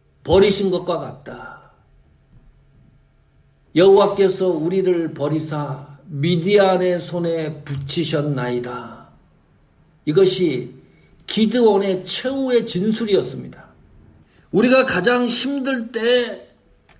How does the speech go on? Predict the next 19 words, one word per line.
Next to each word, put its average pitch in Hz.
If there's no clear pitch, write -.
해결되기를 240
원하는 233
것을 233
하나님이 233
언급하지 220
않고 202
그렇게 240
말씀했을 214
때 226
우리의 214
반응에 247
대해서 226
다시 190
한번 185
생각해 214
볼 180
필요가 220
있습니다. 139
그런데 226